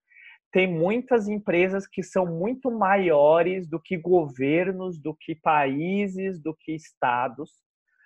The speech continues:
né? Tem países, é, desculpa, tem empresas que têm o capital muito maior do que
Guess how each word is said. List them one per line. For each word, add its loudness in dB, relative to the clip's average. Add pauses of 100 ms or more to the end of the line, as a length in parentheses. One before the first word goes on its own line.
(160)
né? -4
Tem -2
países, 0
é, 2
desculpa, -10
tem -2
empresas 0
que -6
têm -4
o -4
capital 2
muito -4
maior 2
do -8
que -14